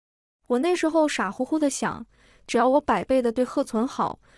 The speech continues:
贺存就能一直和我在一起。所以当贺存说，“苏蜜，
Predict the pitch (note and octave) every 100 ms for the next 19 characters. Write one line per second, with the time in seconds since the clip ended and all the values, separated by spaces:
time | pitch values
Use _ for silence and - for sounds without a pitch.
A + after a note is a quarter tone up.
0 | - _ - F4+ D4 A#3 G#3+ D4 B3 A3+
1 | B3 - G#3+ - G3+ F3 G3 F3+ F#3+ -
2 | - - _ _ _ _ _ _ - C#4
3 | C4 C4 C4+ C#4+ C4 A3 A3+ - B3+ B3+
4 | _ _ _ - B3 B3 A3+